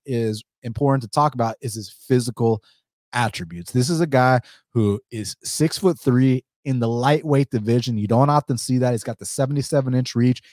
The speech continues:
and he knows how to fight long. So this early going, Bobby Green, while he's starting to figure out his style, uh, not figure out his style, figure out Jalen's style, kinda get his timing, kinda get his reads a little bit,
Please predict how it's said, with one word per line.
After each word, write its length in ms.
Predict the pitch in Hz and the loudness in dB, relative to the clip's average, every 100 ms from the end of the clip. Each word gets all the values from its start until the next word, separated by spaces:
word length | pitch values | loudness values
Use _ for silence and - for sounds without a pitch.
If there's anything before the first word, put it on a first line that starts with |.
| _ | _
and 160 | 127 135 | -6 -4
he 100 | 131 | -4
knows 460 | 113 117 123 123 - _ | -4 -2 -2 -2 -6 _
how 140 | 120 | -4
to 80 | 113 | -4
fight 400 | - 117 110 107 _ _ _ | -4 -2 -2 -6 _ _ _
long. 360 | 110 107 90 80 | 0 0 0 -6
So 340 | 104 - 120 101 - - - - | -4 2 2 2 -10 -20 -20 -2
this 240 | 151 202 | 0 0
early 320 | 156 165 160 127 | 2 2 4 0
going, 460 | 151 156 117 110 143 | 2 2 0 -4 -6
Bobby 340 | 131 135 139 | 0 0 0
Green, 400 | 117 139 147 120 143 | -2 -2 0 -2 -4
while 200 | 120 117 | -4 -4
he's 120 | 110 | -4
starting 340 | - 131 117 | -2 -2 -2
to 80 | 104 | -8
figure 320 | - 131 151 | -4 -2 0
out 220 | 147 147 | 2 0
his 140 | 123 123 | -2 -8
style, 500 | - 165 156 123 117 - | -2 0 2 0 -4 -6
uh, 120 | 135 | -6
not 240 | 156 143 | -2 -2
figure 180 | - 131 | 0 2
out 180 | 127 - | 0 -2
his 120 | 117 | -10
style, 260 | - 110 110 | -4 -4 -2
figure 300 | 147 135 139 | -2 0 0
out 240 | 131 117 | 0 -4
Jalen's 380 | 120 139 147 139 | -4 -4 -2 -6
style, 280 | - 131 131 | -4 -4 -4
kinda 220 | 127 120 | -6 -6
get 160 | 120 110 | -4 -6
his 100 | 107 | -6
timing, 400 | 156 147 147 131 | -2 0 0 -4
kinda 180 | 123 | -6
get 140 | 123 123 | -2 -2
his 160 | 113 | -2
reads 240 | 120 180 143 | 2 2 2
a 80 | 117 | 4
little 180 | 117 | 4
bit, 220 | 120 127 | 4 2